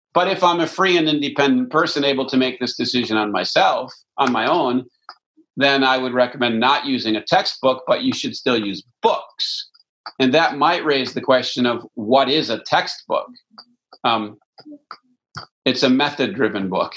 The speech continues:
<laughs> Uh, a textbook is where, where things are reduced into, the teacher isn't even needed in a, in a real tech, in a, you know, a complete textbook. Um,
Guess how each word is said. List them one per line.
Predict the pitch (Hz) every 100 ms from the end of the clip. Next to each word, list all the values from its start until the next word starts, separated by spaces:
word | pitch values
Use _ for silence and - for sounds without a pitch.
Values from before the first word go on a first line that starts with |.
| - -
<laughs> | - _ - - - 262 -
Uh, | 110 -
a | 107
textbook | - 151 - - 139
is | 135
where, | 117 127 127 -
where | 127
things | 120 135 120
are | 127 113
reduced | 120 110 135 139 120 -
into, | 131 127 127 120 117 107 _ _ _ -
the | 110 180
teacher | 185 240 - 170
isn't | 156 135 127
even | 135 113 107
needed | 117 131 110 95
in | 95
a, | 95 -
in | 110
a | 101
real | 98 113 101 87
tech, | 92 - -
in | 101
a, | 90 90
you |
know, | 95
a | 92
complete | - 92 113 110 -
textbook. | 78 - - - - - _ _ _ _ _ _ -
Um, | 113 95 87 87